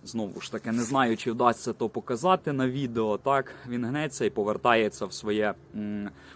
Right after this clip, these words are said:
положення. Тобто це нам говорить про, е, то, що лезо, е, в'язке, так, це теж, ну, певна ознака,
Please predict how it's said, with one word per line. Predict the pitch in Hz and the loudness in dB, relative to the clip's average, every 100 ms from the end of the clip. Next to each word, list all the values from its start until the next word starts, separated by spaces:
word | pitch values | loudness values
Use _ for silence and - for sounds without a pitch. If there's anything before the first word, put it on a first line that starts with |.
| - | -2
положення. | 123 113 107 98 104 104 | 2 4 2 0 -8 -6
Тобто | - 110 - 113 101 - 107 | -4 -6 -4 -4 -4 -8 -10
це | - 160 | -2 -2
нам | 175 165 | 0 -4
говорить | 139 151 160 139 120 - - - | -4 -6 -4 -4 -6 -10 -20 -10
про, | 127 117 117 107 - - - - - | -4 0 0 -2 -10 -20 -20 -18 -8
е, | 113 110 110 | -4 -2 -2
то, | 107 - 151 | -2 -2 -4
що | - 131 117 | -2 -2 0
лезо, | 120 123 117 113 107 - 135 120 | 2 0 0 -2 -4 -10 -14 -6
е, | 110 | -4
в'язке, | 107 120 120 - 131 101 95 | -4 -2 -4 -2 -2 -2 -2
так, | 113 117 - - - | -4 -4 -6 -20 -12
це | - 110 110 - 113 - | -2 -2 -2 -6 -10 -2
теж, | 131 120 - - | 0 0 -6 -8
ну, | 160 113 - - - | -6 -8 -12 -12 0
певна | 170 147 135 110 - | 2 2 -2 -6 -4
ознака, | 127 113 117 - 107 | -2 -2 -4 -4 -6